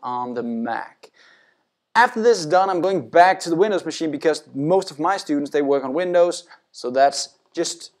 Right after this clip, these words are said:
normal for me to work with Windows, uh, for these guys. But now you can actually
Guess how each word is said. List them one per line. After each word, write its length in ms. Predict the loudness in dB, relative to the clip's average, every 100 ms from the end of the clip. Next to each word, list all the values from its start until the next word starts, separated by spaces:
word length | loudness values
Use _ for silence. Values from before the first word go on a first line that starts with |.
| _
normal 380 | -4 2 2 2
for 140 | -2
me 100 | -4
to 120 | -4
work 280 | 0 0 0
with 80 | -2
Windows, 640 | 0 2 2 2 0 -12 _ _ _
uh, 200 | -2 -2
for 120 | -2
these 220 | -6 -6
guys. 320 | 0 2 2 -2
But 200 | -2 -2
now 240 | 0 0
you 100 | -2
can 100 | -4
actually 380 | -6 -4 -8